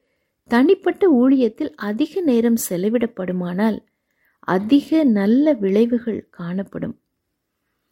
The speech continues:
ஏழை மக்களுக்கு உதவ வேண்டும்.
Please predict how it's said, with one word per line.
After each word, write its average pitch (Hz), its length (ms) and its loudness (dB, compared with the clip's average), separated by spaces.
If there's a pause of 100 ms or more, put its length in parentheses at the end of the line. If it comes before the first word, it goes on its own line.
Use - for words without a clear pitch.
(160)
ஏழை 294 560 4
மக்களுக்கு 226 640 -4
உதவ 226 380 -2
வேண்டும். 180 480 -6